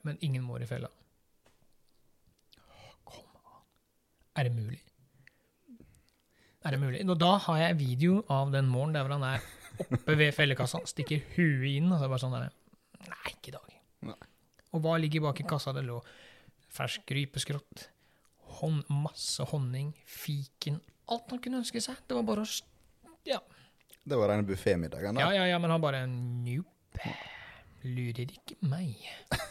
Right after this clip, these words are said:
Speaker 1: <laughs> Nei, jeg, jeg, og jeg vet ikke hvor, til den, til dags dato. Jeg klarer på en måte ikke å, jeg klarer ikke å sette liksom fingeren på hvorfor han ikke valgte å gå i. Men sånn er det. Det er fangst. Det er bare, det er bare sånn det er.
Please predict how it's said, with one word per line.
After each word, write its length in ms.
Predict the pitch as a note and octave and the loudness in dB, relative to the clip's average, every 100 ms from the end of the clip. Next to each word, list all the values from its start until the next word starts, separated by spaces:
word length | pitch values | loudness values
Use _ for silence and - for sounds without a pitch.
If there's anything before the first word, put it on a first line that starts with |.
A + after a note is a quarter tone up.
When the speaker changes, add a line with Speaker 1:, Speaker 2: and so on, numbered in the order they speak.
| - | -6
Speaker 1:
<laughs> 600 | - - - F#4+ - - | 0 2 4 4 2 2
Nei, 120 | G3 | 6
jeg, 160 | B3+ A3 | 6 6
jeg, 120 | F#3+ | 4
og 120 | F#3+ F#3+ | 6 6
jeg 100 | E3+ | 6
vet 140 | C3+ | 2
ikke 120 | - C#3+ | -2 -2
hvor, 160 | C3 D3+ | -2 -2
til 200 | E3 D#3 | 0 0
den, 440 | D#3 D#3 D#3 E3+ D3+ | 0 0 -2 -4 -6
til 100 | D#3+ | -4
dags 200 | D3 - | -4 -4
dato. 300 | C3+ A#2+ F3 - - - - - | -6 -4 -6 -8 -20 -20 -14 -6
Jeg 140 | D#3 | -6
klarer 440 | - E3 D#3 B2+ | 2 4 6 2
på 80 | B2 | 0
en 60 | F3 | 0
måte 140 | C#3+ | 0
ikke 120 | C3 C#3+ | -2 0
å, 380 | D3 C#3+ C#3 C#3+ D3 - _ _ _ _ _ _ _ _ - - | 0 -2 -6 -8 -12 -16 _ _ _ _ _ _ _ _ -20 -8
jeg 240 | C#3 C#3+ | -4 0
klarer 240 | E3 C#3+ | 2 0
ikke 200 | C3 D3+ | 0 0
å 40 | D3+ | 0
sette 380 | - - - D3 | 0 -6 -4 -2
liksom 320 | C#3+ - C3 | -2 -2 -2
fingeren 320 | C3+ B2 B2 | -2 -4 -4
på 80 | B2+ A#2+ | -4 -2
hvorfor 360 | A2+ A2 C#3+ | -4 -2 -4
han 100 | D3 | -2
ikke 280 | F3+ - B2+ | -4 -4 -2
valgte 320 | A#2+ A#2 C3+ | -2 -4 -6
å 60 | B2+ | -4
gå 100 | C3 | -6
i. 60 | D3 | -4
Men 160 | E3 F3 - - - _ _ | -4 -4 -8 -20 -20 _ _
sånn 320 | - D3+ D3 | -2 0 2
er 160 | A2+ - | -2 -8
det. 60 | - | -6
Det 120 | D3+ | 0
er 80 | D3+ | 0
fangst. 400 | D#3 E3+ - - - | 2 0 0 -8 -4
Det 120 | E3 | -2
er 180 | C#3+ C#3+ | 0 0
bare, 280 | D3 C3+ C3+ | -2 -2 -2
det 100 | C#3 | -2
er 120 | C#3 | 0
bare 160 | C#3 C3 | 0 0
sånn 240 | C3 B2 | -4 -4
det 100 | C#3 | -6
er. 180 | - | -8